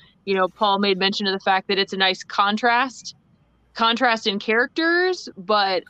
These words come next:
I almost feel sometimes that him bringing me on, having zero improv experience, was also a type of, like, stunt casting, to where he brought me in because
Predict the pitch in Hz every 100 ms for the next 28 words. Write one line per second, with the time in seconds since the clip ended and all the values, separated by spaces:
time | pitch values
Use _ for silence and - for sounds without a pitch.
0 | _ - 208 208 247 269 254 - 240 220
1 | 240 233 240 214 202 190 185 190 240 220
2 | 220 220 220 196 190 202 196 196 190 185
3 | 180 180 - _ _ - 180 185 233 233
4 | 196 180 - 202 208 190 185 180 - 196
5 | 190 180 175 185 180 180 196 220 196 185
6 | 180 180 180 - 190 185 170 - 190 190
7 | 190 180 175 175 165 - - 226 240 -
8 | 302 311 - 349 381 392 - - - _
9 | - 247 233 226 220 247 214 220 226 233
10 | 233 233 214 220 - 220 208 202 202 202
11 | 196 -